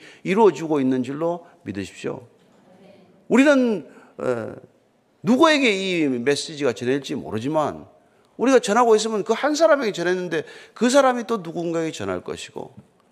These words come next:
예. 되게 뭐 이게 뭐 커뮤니케이션 고-, 공부한 사람들 따르면 한 사람이 적어도 만 명 정도에까지는 영향을 미친다 그래요. 일생 동안 미칠 수 있는, 제가 미-, 지금 그 이상이죠, 지금. 예.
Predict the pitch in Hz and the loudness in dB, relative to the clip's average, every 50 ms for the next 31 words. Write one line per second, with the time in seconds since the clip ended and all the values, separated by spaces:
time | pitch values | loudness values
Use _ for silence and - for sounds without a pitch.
0 | _ _ _ _ - - - - - 127 - _ _ _ _ _ _ _ _ _ | _ _ _ _ -16 -14 -14 -12 -14 -16 -20 _ _ _ _ _ _ _ _ _
1 | - - 208 226 254 247 226 220 214 196 175 170 175 175 160 170 170 160 143 139 | 0 2 4 4 4 4 6 6 6 6 6 2 0 0 -2 0 0 0 0 0
2 | 135 123 120 - - - 202 196 214 214 208 202 190 - - 175 - - - 190 | 0 0 -2 -2 -4 -6 -4 -2 0 2 0 0 0 -2 -8 -12 -14 -6 -4 -4
3 | 180 160 160 131 113 95 95 - - 85 - - _ - 110 110 120 127 127 127 | -2 -2 -2 -4 -4 -8 -10 -12 -14 -20 -20 -20 _ -10 -8 -2 0 0 0 0
4 | 135 131 127 113 104 90 - 85 92 107 107 95 - - - - - - _ _ | -2 -4 -4 -4 -6 -6 -4 -4 -4 -4 -4 -8 -10 -12 -20 -20 -20 -20 _ _
5 | _ - - 208 233 254 277 349 349 269 151 - - 127 120 147 160 147 131 - | _ -4 -2 -2 0 2 0 0 0 -2 -2 -4 -4 -6 -4 -4 -2 -2 -2 -4
6 | 71 - - - 101 113 117 127 139 165 196 - 339 349 330 226 226 180 175 170 | -4 -8 -8 -6 -4 -2 0 0 -2 -2 -2 -4 -4 -4 -2 0 0 -2 -2 -2
7 | 180 175 165 143 - 131 139 143 156 156 147 120 101 101 104 110 120 120 113 113 | -2 -2 -4 -2 -2 -2 -4 -2 -4 -6 -6 -6 -6 -6 -6 -4 -4 -6 -6 -6
8 | 117 117 - - - - - - 85 - - - - - 147 143 _ _ _ _ | -10 -10 -12 -14 -10 -10 -8 -8 -8 -10 -12 -12 -14 -16 -20 -20 _ _ _ _
9 | _ _ _ _ _ - 180 208 - - 240 220 196 185 185 156 135 139 165 185 | _ _ _ _ _ -8 -6 -6 -4 -4 -4 -4 -2 0 0 0 0 0 -4 -6
10 | 180 - 185 156 - - 131 123 131 120 110 - - - - _ - - 113 110 | -8 -8 -10 -10 -10 -12 -8 -6 -6 -6 -6 -8 -12 -20 -20 _ -10 -8 -6 -6
11 | 104 101 110 117 - - _ - - - 107 _ - _ _ _ _ - - 214 | -6 -8 -10 -10 -12 -16 _ -20 -20 -20 -20 _ -20 _ _ _ _ -12 -6 -4
12 | 247 294 269 214 - - 185 302 311 269 - 107 95 101 127 - - - - 95 | -2 0 0 -2 0 -2 -2 -2 -2 -4 -4 -4 -4 -4 -4 -6 -6 -6 -6 -8
13 | - - - - 85 - _ _ _ _ _ _ _ _ _ _ _ _ - 92 | -10 -16 -18 -18 -18 -20 _ _ _ _ _ _ _ _ _ _ _ _ -10 -8
14 | 87 76 - | -8 -8 -10